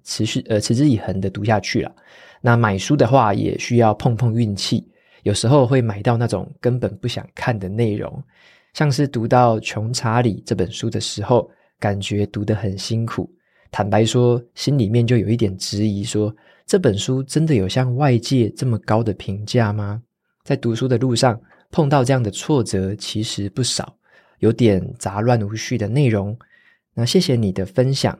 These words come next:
这个善知识还有有效的方法。那也希望能够慢慢跟你学习分享的方法，非常谢谢。” OK，谢谢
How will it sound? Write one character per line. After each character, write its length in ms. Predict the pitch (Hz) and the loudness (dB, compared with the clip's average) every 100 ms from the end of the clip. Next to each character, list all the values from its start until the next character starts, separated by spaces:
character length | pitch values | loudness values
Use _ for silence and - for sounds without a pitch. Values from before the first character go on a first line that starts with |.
| _ | _
这 120 | - | -12
个 220 | 110 92 95 | -8 -6 -4
善 240 | - 143 | 0 2
知 240 | 117 123 123 | 2 -2 -2
识 280 | - 127 - | -2 -6 -8
还 160 | - 104 | -8 -2
有 180 | 98 101 | -2 -2
有 140 | 98 | -4
效 180 | - 110 | -2 -2
的 80 | 98 | 0
方 240 | 104 107 | -4 -4
法。 220 | - 82 - _ _ _ _ | -4 -6 -8 _ _ _ _
那 120 | 110 | 0
也 160 | 104 95 | 2 0
希 240 | - 127 | 0 4
望 240 | 143 123 - | 4 4 -2
能 160 | 104 | -6
够 100 | 104 | -2
慢 160 | 113 113 | 0 2
慢 180 | 117 110 | 0 -2
跟 160 | 104 | -2
你 120 | 117 92 | -2 -2
学 240 | - 101 | -4 -4
习 220 | 107 107 | -2 -6
分 200 | 113 120 | -2 -2
享 140 | 117 101 | -2 -6
的 80 | |
方 200 | 101 117 | -6 -4
法， 200 | 123 101 - _ _ | -2 -4 -8 _ _
非 120 | - | 0
常 120 | 107 98 | 0 0
谢 160 | - | -2
谢。” 200 | - 87 - _ _ _ _ _ _ _ _ _ _ | -2 -4 -8 _ _ _ _ _ _ _ _ _ _
OK， 240 | 147 143 | 2 4
谢 100 | 135 | 4
谢 280 | 139 127 107 | 4 4 2